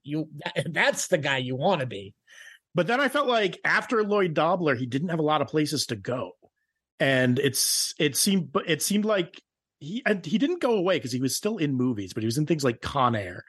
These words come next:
Speaker 1: Yeah.
Speaker 2: which are really not what you want out of John
Speaker 1: Yeah, <laughs>
Speaker 2: Cusack.
Speaker 1: exactly. Yeah.
Speaker 2: And then I feel like Grosse Pointe Blank came out, and it was sort of like, a, at least among people I knew, a collective of,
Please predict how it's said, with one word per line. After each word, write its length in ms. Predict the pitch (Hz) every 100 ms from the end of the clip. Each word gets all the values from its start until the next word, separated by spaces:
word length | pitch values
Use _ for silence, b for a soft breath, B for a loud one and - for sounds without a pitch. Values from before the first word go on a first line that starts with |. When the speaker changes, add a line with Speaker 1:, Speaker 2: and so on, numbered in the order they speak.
| -
Speaker 1:
Yeah. 260 | 156 - 92
Speaker 2:
which 380 | 143 120 - - B B -
are 100 | 170
really 440 | 262 269 226 175 b b b _
not 300 | 170 190 254
what 100 | 247
you 140 | 202 190
want 260 | 175 170
out 120 | 131
of 100 | 110
John 240 | 101 104 95
Speaker 1:
Yeah, 240 | 135 494 - - -
<laughs> 100 | -
Speaker 2:
Cusack. 20 |
Speaker 1:
exactly. 480 | 202 - 240 - 220
Yeah. 180 | 170 - 202 196 - 160 _ -
Speaker 2:
And 240 | 185 185 175
then 380 | 202 220 233 233
I 140 | 202
feel 180 | 196 196
like 300 | 180 156 143
Grosse 280 | 127 151 165
Pointe 240 | 190 160
Blank 280 | 131 147 156
came 200 | - 139
out, 260 | 131 120 123
and 100 | 123
it 80 | 131
was 240 | 135 120
sort 280 | - 175 185
of 80 | 185
like, 220 | 170 -
a, 100 | 147 - -
at 100 | 156
least 200 | 233 247
among 180 | 214 147
people 260 | 170 143
I 160 | 131 151
knew, 180 | 143 117
a 80 | 110
collective 480 | - 131 - 143
of, 220 | 123 120